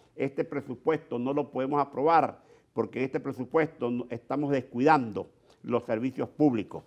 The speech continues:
Este presupuesto no lo podemos aprobar porque el salario mínimo no, se sigue siendo, sigue siendo igual cuando hay nuevos ingresos petroleros, ingresos de otra, de otra índole al erario público, y usted mantiene todavía un salario mínimo irrisorio".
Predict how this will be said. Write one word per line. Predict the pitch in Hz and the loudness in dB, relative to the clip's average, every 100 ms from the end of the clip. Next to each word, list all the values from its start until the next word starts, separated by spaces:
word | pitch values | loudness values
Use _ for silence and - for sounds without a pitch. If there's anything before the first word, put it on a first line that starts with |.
| _ _ | _ _
Este | 117 - 143 | -6 -2 -2
presupuesto | 147 131 120 156 151 135 | -2 -4 -4 -4 -2 0
no | 147 | 2
lo | 156 | 2
podemos | - 135 147 | 0 -2 2
aprobar | 147 123 147 165 127 87 - _ - - | 0 2 6 8 6 0 -10 _ -18 0
porque | 120 113 123 | 0 2 -4
el | 117 | -2
salario | 127 135 147 143 | 0 2 2 4
mínimo | 160 151 127 120 | 4 4 4 2
no, | 127 131 - 127 | 2 0 -4 -12
se | - 117 | -8 -6
sigue | 143 147 | -2 -2
siendo, | 139 139 135 120 117 - | 0 -2 -2 -6 -10 -6
sigue | 139 135 | -4 -2
siendo | 143 143 | -2 0
igual | 135 160 143 110 - _ - | 2 2 2 -2 -8 _ -2
cuando | 120 127 | 0 2
hay | 147 | 2
nuevos | 139 143 135 | 2 2 0
ingresos | 127 120 143 151 - 98 - _ _ _ _ | -2 0 2 2 -2 -10 -10 _ _ _ _
petroleros, | 113 113 113 120 147 123 | -2 0 0 2 2 2
ingresos | 113 127 131 139 | 0 -2 0 -2
de | |
otra, | 131 131 | -2 -4
de | 127 | -4
otra | 131 135 | -2 2
índole | 170 156 117 107 92 _ _ - | 4 4 2 -2 -4 _ _ -4
al | 117 | 0
erario | 120 127 147 139 | 2 4 4 4
público, | 180 156 127 - 95 _ - | 4 4 2 -2 -10 _ -4
y | 135 | -2
usted | 131 131 | 0 2
mantiene | 135 127 139 127 127 | 2 0 0 0 0
todavía | 131 113 117 120 | 2 2 2 0
un | 123 | 0
salario | 127 113 120 113 | 0 0 0 -2
mínimo | 113 113 117 | -2 -4 -4
irrisorio". | 139 110 107 101 113 104 90 | -2 -2 -4 -4 -2 -2 -6